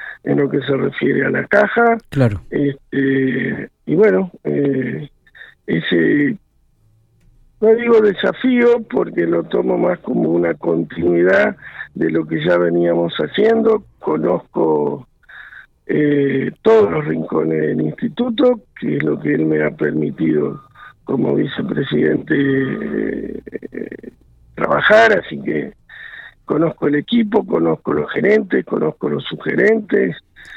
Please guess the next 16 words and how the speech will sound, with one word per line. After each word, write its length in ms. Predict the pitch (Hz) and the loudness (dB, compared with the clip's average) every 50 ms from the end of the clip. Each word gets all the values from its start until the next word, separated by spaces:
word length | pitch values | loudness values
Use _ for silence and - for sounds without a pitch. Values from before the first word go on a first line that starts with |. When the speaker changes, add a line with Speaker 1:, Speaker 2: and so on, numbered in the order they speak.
| - - - _ - | -20 -20 -18 _ -8
Speaker 1:
eh, 260 | - 156 147 139 - 165 | -4 -4 -4 -4 -4 -4
porque 260 | 165 147 151 156 165 | -6 -4 -2 0 2
no 160 | 175 190 185 165 | 2 2 2 2
solamente 560 | 180 175 175 180 180 185 185 190 185 180 185 | 0 0 2 2 2 2 2 0 0 0 0
en 80 | 175 | -2
estos 240 | - 85 - - - | -2 -2 -4 -6 -4
diecinueve 600 | 87 87 82 76 82 87 - - 95 95 95 - - | -4 -4 -2 -2 0 0 2 2 2 2 2 2 2
años 520 | 208 208 208 208 202 - 190 185 185 180 | 2 2 2 2 2 2 0 0 0 0
estuve 840 | 180 175 - - 180 - - - 87 87 85 85 80 78 - 104 - _ _ _ _ - - - - - _ _ _ _ _ _ _ _ _ _ _ _ _ _ _ | -2 -2 -4 -4 -2 0 2 2 2 2 0 0 -2 -4 -6 -8 -12 _ _ _ _ -20 -20 -20 -20 -20 _ _ _ _ _ _ _ _ _ _ _ _ _ _ _
espalda 500 | - 190 196 - 202 196 196 190 196 190 - - _ _ _ _ - | -2 -2 0 2 4 4 4 4 2 2 0 -2 _ _ _ _ -4
con 180 | - 196 185 175 | 0 0 2 2
espalda 480 | 180 165 - - 220 208 190 185 185 - | 0 -2 -2 0 0 2 2 2 0 0
con 220 | 190 214 214 233 | 0 0 2 4
él, 320 | 247 269 269 269 247 233 214 - | 4 4 4 4 2 0 -2 -2
sino 340 | 196 190 185 185 190 185 180 | -2 0 2 0 0 0 -2
que, 540 | - 196 190 180 175 85 82 78 160 165 | -2 0 2 2 2 2 0 0 -2 -4